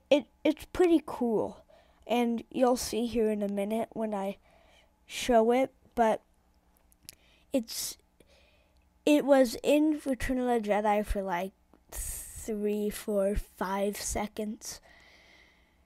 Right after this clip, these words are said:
And it was, it's, and the speeder bikes kinda go more up in the air. And while I don't have a speeder bike toy,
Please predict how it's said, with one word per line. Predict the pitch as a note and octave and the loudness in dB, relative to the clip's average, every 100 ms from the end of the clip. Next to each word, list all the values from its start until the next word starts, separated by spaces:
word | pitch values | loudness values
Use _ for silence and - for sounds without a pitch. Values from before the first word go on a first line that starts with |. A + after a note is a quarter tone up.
| _ _ _ _ _ - | _ _ _ _ _ -12
And | - A#3+ A3 A3 - | -4 -2 -2 -2 -4
it | A3+ A#3 | 0 2
was, | A#3 A3 G#3+ - _ _ _ _ | 4 4 2 -10 _ _ _ _
it's, | A#3 G#3 - - - - _ _ _ _ _ _ - | -8 -8 -12 -12 -12 -16 _ _ _ _ _ _ 0
and | A#3+ A#3 A#3 | 2 4 2
the | A3+ | -2
speeder | - C#4 C4 B3 | 0 2 4 4
bikes | A#3 A3+ A3+ - | 4 2 0 -6
kinda | - A#3+ A3+ G#3+ | -2 -2 -2 0
go | G#3+ G#3 G#3 - _ - | 2 2 0 -8 _ -8
more | A3+ G#3+ - | -4 -2 -2
up | G#3 A3 - | -4 -4 -6
in | G#3 | -8
the | G3+ G3 G3 | -6 -4 -4
air. | E2 G#3+ - - - | -4 -8 -12 -16 -18
And | - A#3+ A3 A3+ - _ _ _ _ _ _ _ _ | -6 -2 -2 -4 -14 _ _ _ _ _ _ _ _
while | - C4 B3+ C4 | 0 4 6 6
I | A#3+ | 6
don't | G#3+ B3 C4+ C#4 | 4 2 2 0
have | B3+ C#4 | 0 0
a | B3+ | -2
speeder | - - - B3+ B3+ B3 | -6 -8 -2 0 2 2
bike | A3 G#3 G#3+ - | 4 2 2 -8
toy, | - - A3 A3 A3+ A#3+ | -12 -4 2 4 4 2